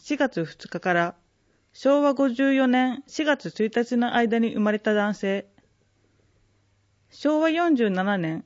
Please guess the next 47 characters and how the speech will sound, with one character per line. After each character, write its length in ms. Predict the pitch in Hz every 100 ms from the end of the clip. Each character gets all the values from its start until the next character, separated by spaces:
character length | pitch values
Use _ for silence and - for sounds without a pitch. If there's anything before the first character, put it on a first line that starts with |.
| -
四 160 | -
月 300 | 294 277 -
二 220 | 165 - 185
日 100 | 175
か 140 | 185
ら 200 | 175 180 - _ _ _ _ _
昭 320 | - 254 269
和 280 | 254 254 -
五 140 | 185 190
十 180 | 240
四 140 | 262 262
年 300 | 247 247 294 - - _
四 160 | _ 294
月 220 | 311 247
一 180 | - 208
日 260 | 220 220
の 140 | 226 226
間 240 | 220 214
に 60 | 220
生 60 | 214
ま 80 | 214
れ 80 |
た 140 | 214 202
男 180 | 202 202
性 220 | 208 196
で、 260 | 196 233 - _ _ _ _ _ _ _ _ _ _ _
ま 80 | 277
だ 200 | 226 175
ク 260 | - 269
ー 20 |
ポ 240 | 277 - 339
ン 100 | 330
券 280 | 208 196 160
を 180 | 160
使 200 | - -
用 180 | 220 254
し 100 | 254
て 200 | - 269
い 20 |
な 160 | 262 277
い 60 | 269
方 240 | 277 302
に 120 | 254
つ 140 | - 214
い 100 | 202
て 120 | 170
は、 240 | 156 156